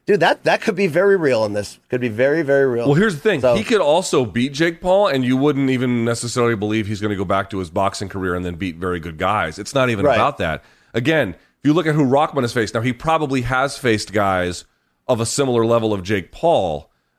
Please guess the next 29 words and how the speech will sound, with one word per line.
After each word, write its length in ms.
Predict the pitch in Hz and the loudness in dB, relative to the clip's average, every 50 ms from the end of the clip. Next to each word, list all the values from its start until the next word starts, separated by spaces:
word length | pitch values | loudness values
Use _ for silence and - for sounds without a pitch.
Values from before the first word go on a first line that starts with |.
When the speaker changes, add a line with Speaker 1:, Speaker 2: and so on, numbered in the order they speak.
| - - | -4 0
Speaker 2:
Uh, 340 | 110 110 110 107 104 104 | 2 2 2 4 2 2
what 220 | 104 - 120 131 156 | 0 0 0 0 2
was 100 | 160 147 | 2 0
the 80 | 135 | 0
guy's 300 | 123 127 120 117 113 107 | 0 0 0 0 0 -2
name 220 | 104 113 110 104 98 | 0 0 0 0 0
who 280 | 110 110 104 101 98 | 0 0 2 2 0
the 240 | 98 95 98 95 95 | 0 0 2 2 2
other 300 | 92 117 113 113 104 98 | 2 2 2 2 2 2
Legends 480 | 98 104 104 104 95 98 95 92 - - | 2 2 2 2 0 -2 -2 -4 -6 -6
kid 240 | - - 110 101 90 | -2 0 0 0 0
who 120 | 95 95 | 0 -2
he 100 | 92 92 | -2 0
lost 280 | 90 95 92 90 - - | 0 0 0 -2 -2 -4
to 140 | - 90 | -6 -4
recently? 480 | 85 90 87 80 - 78 76 80 80 82 | -4 -4 -4 -6 -8 -8 -8 -6 -4 -2
Uh, 160 | 85 85 82 | -2 -2 -4
the 320 | 80 78 87 85 85 82 78 | -4 -4 -4 -2 -2 -4 -4
Mackenzie 440 | 80 98 - 139 131 127 110 113 113 | -6 -6 -2 -2 -2 -2 -2 -2 -2
Morrison, 400 | 107 110 113 123 131 135 139 139 | 0 2 2 2 0 0 0 0
I 60 | 139 | 0
think, 200 | 135 147 147 143 | 0 0 -2 -2
or 80 | 113 101 | -2 -4
Kenzie 240 | - - 135 131 151 | -2 0 0 2 2
Speaker 1:
Yeah, 140 | 147 127 110 | 2 2 2
Speaker 2:
Morrison? 260 | 135 147 147 170 160 | 0 -2 -2 -4 -2
Speaker 1:
there, 180 | 131 127 113 - - | -2 -2 -2 -2 -8
that's 220 | 120 117 - - | -10 -10 -10 -10
it. 160 | 101 104 - | -14 -14 -14